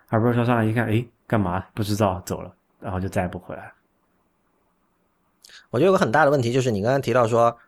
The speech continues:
Speaker 2: Twitter 上有很多很有意思的内容。
Speaker 1: 嗯。
Speaker 2: 呃，我觉得我们应该反问一下，就真的吗？就说，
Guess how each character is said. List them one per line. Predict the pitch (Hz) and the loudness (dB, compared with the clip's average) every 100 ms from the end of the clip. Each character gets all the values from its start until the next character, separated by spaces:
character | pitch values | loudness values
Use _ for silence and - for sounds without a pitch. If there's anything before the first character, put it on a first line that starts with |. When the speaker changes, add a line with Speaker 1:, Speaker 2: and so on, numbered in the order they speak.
| _ | _
Speaker 2:
Twitter | - 151 143 | -2 0 2
上 | 113 | 0
有 | 113 | 0
很 | 113 92 | -2 -2
多 | 98 | -2
很 | 113 113 | -2 -2
有 | 104 | -2
意 | 107 | -2
思 | - | -4
的 | |
内 | 117 143 | -2 -2
容。 | 87 - - | -2 -6 -10
Speaker 1:
嗯。 | 123 117 - _ _ | -4 -4 -6 _ _
Speaker 2:
呃， | - 107 101 98 | -6 -2 0 -2
我 | 113 | 0
觉 | 127 | 2
得 | 220 | 2
我 | |
们 | 120 107 123 | 2 0 0
应 | 143 | 0
该 | 170 | 0
反 | 180 107 87 | 0 -2 -2
问 | 113 | -2
一 | 98 | -2
下， | 98 | -4
就 | 98 | -4
真 | 98 170 202 | -2 0 2
的 | |
吗？ | 185 165 170 - _ _ | 2 2 -2 -10 _ _
就 | - | -6
说， | 165 190 | 0 0